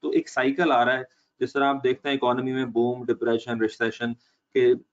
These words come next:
economy हर चार पांच साल बाद, दस साल बाद ऊपर नीचे हो रही होती है, तो साइक्लिकल fluctuations आ रही होती हैं।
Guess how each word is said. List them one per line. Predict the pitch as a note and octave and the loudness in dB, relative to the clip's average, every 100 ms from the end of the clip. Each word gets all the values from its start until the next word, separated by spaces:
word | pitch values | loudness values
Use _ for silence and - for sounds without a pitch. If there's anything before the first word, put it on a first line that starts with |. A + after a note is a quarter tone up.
| _ | _
economy | B2 B2 B2 C3 | -4 -2 0 -2
हर | B2 C3 C3 | -2 -4 -2
चार | A#2+ A#2 A#2+ | 0 0 0
पांच | A#2+ A#2 | -2 0
साल | A#2 A2 | 0 0
बाद, | A#2 A2+ | 0 0
दस | A2 - | -2 -2
साल | A#2 | -4
बाद | A2 A2+ A2 | 0 -2 -2
ऊपर | A2 A#2 | -2 -2
नीचे | A2 G#2 | -4 -6
हो | G#2+ G2+ | -4 -2
रही | G#2+ | -4
होती | G#2 A2+ | -6 -6
है, | |
तो | G#2+ | -8
साइक्लिकल | - - B2+ - D3 C#3 | -6 -4 -4 2 2 4
fluctuations | B2+ G#2 - G2+ - G2 | 0 -4 -6 -6 -8 -6
आ | F2+ | -6
रही | F2+ | -4
होती | G2 A2 | -6 -6
हैं। | A#2+ | -14